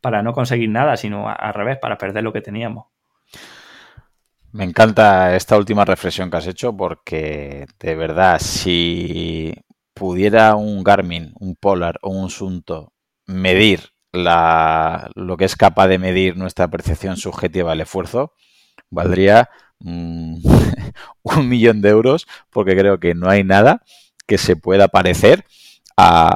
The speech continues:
Speaker 2: a nuestras propias sensaciones y, como bien dices, yo soy muy pesado muchas veces con la gente que igual que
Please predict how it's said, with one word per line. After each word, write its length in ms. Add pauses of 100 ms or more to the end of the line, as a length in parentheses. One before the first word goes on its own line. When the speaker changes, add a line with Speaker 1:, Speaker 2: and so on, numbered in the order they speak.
(120)
Speaker 2:
a 320
nuestras 720
propias 360
sensaciones 800
y, 100
como 320
bien 220
dices, 480 (640)
yo 500 (200)
soy 200
muy 140
pesado 260
muchas 220
veces 100
con 120
la 80
gente 440 (960)
que 120
igual 360
que 300